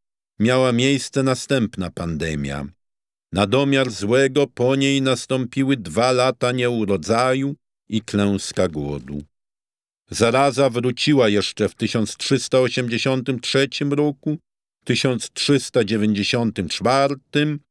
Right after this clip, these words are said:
i w tysiąc trzysta dziewięćdziesiątym ósmym roku. Plagi te spowodowały poważne wyludnienie wsi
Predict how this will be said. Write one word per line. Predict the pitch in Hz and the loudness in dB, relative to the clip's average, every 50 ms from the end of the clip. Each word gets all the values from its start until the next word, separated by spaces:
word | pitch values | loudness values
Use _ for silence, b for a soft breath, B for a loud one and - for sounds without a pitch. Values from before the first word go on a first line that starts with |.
| _ _ _ _ _ - | _ _ _ _ _ -6
i | - 110 | -4 -4
w | - - | -2 0
tysiąc | - 135 - - 131 113 - - | 0 0 0 0 -2 -2 -4 -6
trzysta | - - - 156 143 - - - 151 139 | -6 -2 0 0 0 -2 -2 0 0 0
dziewięćdziesiątym | 117 113 120 104 110 107 98 107 - - 123 123 123 117 - 127 110 - - | 0 -2 -2 -2 -2 -2 0 -2 -2 -2 -2 -2 -4 -4 -4 -4 -6 -4 -4
ósmym | 95 92 - - - - 82 78 78 76 | -4 -4 -4 -6 -6 -8 -6 -6 -6 -6
roku. | 73 78 71 71 69 - _ - 76 71 73 76 _ _ _ _ _ _ _ _ _ | -4 -4 -4 -6 -8 -10 _ -14 -12 -12 -12 -14 _ _ _ _ _ _ _ _ _
Plagi | - 95 107 117 120 117 110 101 110 107 | -2 0 2 2 2 0 0 -2 -6 -6
te | - - 117 113 | -4 -2 -2 -2
spowodowały | - - - - 120 113 104 117 117 107 123 110 101 117 117 120 120 120 123 120 | -2 -4 -4 -2 -2 0 0 0 0 2 0 2 2 2 2 2 2 0 0 -2
poważne | - _ - 113 104 101 131 143 151 147 131 - 143 147 143 135 | -4 _ -2 -2 0 2 2 2 2 0 -2 -2 -2 -2 -2 -2
wyludnienie | 120 123 123 117 110 101 90 101 104 110 113 107 104 95 95 | -2 -2 -2 -2 -4 -4 -2 0 2 2 2 2 2 0 0
wsi | - - - - - - 120 131 143 147 | -4 -4 -4 -4 -4 -2 -2 -2 -2 -2